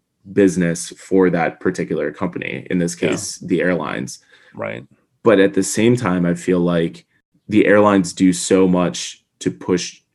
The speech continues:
Speaker 1: gross domestic product, to,
Speaker 2: Yes.
Speaker 1: to bring people in,
Speaker 2: Commerce.
Speaker 1: to increase the taxes, the commerce, et cetera,
Speaker 2: Right.
Speaker 1: that they should also possibly be looking out for that,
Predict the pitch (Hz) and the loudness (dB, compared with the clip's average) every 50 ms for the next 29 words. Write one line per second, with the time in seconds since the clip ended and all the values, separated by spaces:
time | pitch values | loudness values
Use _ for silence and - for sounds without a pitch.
0 | _ - - 90 87 87 - - 92 87 82 85 - - - - - _ - 90 | _ -4 -2 -2 -2 -2 -4 -4 -4 -2 -2 -4 -6 -8 -10 -10 -10 _ -8 -6
1 | 82 76 - 50 - - - - - - _ - - - 90 107 98 - - - | -6 -4 -6 -6 -8 -10 -14 -20 -20 -20 _ -10 -4 -2 0 0 0 -2 -6 -10
2 | - - 98 95 85 - - 95 95 92 92 90 82 80 - 95 90 87 85 82 | -6 0 0 0 0 0 0 0 2 2 2 0 -2 0 -2 -2 0 0 -2 -2
3 | - - 90 90 85 82 82 135 156 170 - 87 85 - - 92 95 95 87 - | -2 -2 -2 -2 -2 -2 -2 -2 -2 0 0 -2 -2 0 0 0 0 0 -2 0
4 | - 92 90 87 - - 90 87 - 90 87 90 85 - 87 69 80 78 - - | 0 0 0 0 -2 -6 -8 -6 -4 -4 -4 -4 -4 -6 -6 -6 -6 -6 -10 -12
5 | 85 - 95 90 90 85 82 85 - - - - - 101 98 92 85 82 85 85 | -10 -6 -4 -4 -4 -4 -6 -8 -10 -14 -14 -6 -2 0 0 2 0 0 -2 -4
6 | 80 - - - - - 110 107 104 107 95 95 90 - 98 98 95 - - 98 | -6 -10 -18 -20 -18 -10 -6 -6 -6 0 0 0 2 4 4 4 4 4 2 0
7 | - - - 95 98 98 - - 95 90 90 87 - - 87 87 85 87 - 90 | 0 0 2 2 2 2 2 0 0 0 0 -2 -4 -6 -4 -4 -4 -4 -4 -4
8 | 92 90 85 85 82 85 87 85 85 85 85 - 87 85 82 78 78 - - - | -2 -2 -2 -2 -4 -4 -6 -4 -4 -4 -4 -6 -6 -6 -6 -6 -6 -8 -8 -8
9 | - 80 78 85 85 85 82 80 - - | -8 -6 -4 -2 -2 -2 -2 -4 -6 -8